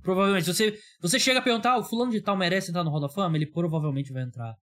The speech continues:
no, no Hall da Fama. E eu me interesso muito mais pela discussão no, na N F L. Então é isso. É, falamos aí dos assuntos mais importantes do dia. Vitor, muito obrigado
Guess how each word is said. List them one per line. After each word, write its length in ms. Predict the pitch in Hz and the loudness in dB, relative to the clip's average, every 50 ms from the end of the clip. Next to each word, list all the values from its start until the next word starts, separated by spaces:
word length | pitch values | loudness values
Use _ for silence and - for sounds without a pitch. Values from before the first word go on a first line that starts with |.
| _ _ _ _ _ _ _ | _ _ _ _ _ _ _
no, 300 | - 117 113 110 110 110 | -12 -10 -8 -8 -8 -10
no 80 | 110 117 | -10 -10
Hall 140 | 113 123 117 | -8 -8 -8
da 80 | 120 | -8
Fama. 440 | 120 - - 117 110 107 107 107 104 101 _ _ _ | -8 -10 -12 -12 -12 -12 -14 -16 -18 -20 _ _ _
E 500 | 120 117 117 117 113 113 113 110 110 107 - _ _ _ _ _ _ _ _ _ _ 139 | -16 -12 -10 -10 -8 -8 -10 -10 -12 -14 -18 _ _ _ _ _ _ _ _ _ _ -4
eu 80 | 135 | -2
me 60 | 131 135 | 0 0
interesso 260 | 135 135 135 131 131 | 0 0 0 0 -2
muito 140 | 135 131 131 | -4 -4 -4
mais 140 | 131 131 | -4 -4
pela 160 | 135 135 131 127 | -2 -2 -4 -4
discussão 360 | - - 139 127 - 127 120 | -4 -6 -10 -8 -8 -8 -8
no, 240 | 120 120 117 117 113 | -6 -6 -6 -6 -8
na 220 | 117 123 117 117 | -8 -8 -8 -6
N 120 | 123 123 123 | -6 -6 -8
F 180 | 127 - - | -10 -12 -16
L. 60 | - - _ _ _ _ _ _ _ _ _ _ - - - - - _ _ _ _ _ _ _ _ _ | -20 -20 _ _ _ _ _ _ _ _ _ _ -10 -10 -10 -10 -12 _ _ _ _ _ _ _ _ _
Então 140 | - 320 339 | 0 2 4
é 80 | 339 | 4
isso. 320 | 311 254 254 240 - - - - - _ _ _ _ _ - | 4 4 2 2 0 -2 -4 -8 -12 _ _ _ _ _ -4
É, 240 | 165 165 165 170 165 | 0 0 0 0 0
falamos 420 | - - 190 190 175 175 175 156 | -2 -2 0 0 0 0 0 0
aí 100 | 160 151 | 0 -2
dos 120 | 147 143 | -2 -2
assuntos 260 | 156 139 156 160 139 139 | -4 -2 -2 -4 -4 -4
mais 160 | 151 151 139 | -4 -4 -4
importantes 460 | 147 147 147 135 143 143 143 139 143 | -4 -6 -8 -6 -4 -4 -4 -4 -6
do 120 | 135 139 | -8 -8
dia. 300 | 131 135 147 175 180 165 | -6 -4 -4 -2 -2 -2
Vitor, 420 | 135 135 208 208 156 - 139 120 127 | 0 0 -2 -2 -2 -4 -4 -4 -4
muito 360 | 135 151 165 202 214 202 196 | -4 -2 -2 -2 -2 -2 -2
obrigado 680 | 156 165 151 139 131 131 127 127 127 123 131 127 131 | -2 -2 -2 -2 -2 -2 -2 -2 -2 -4 -6 -8 -8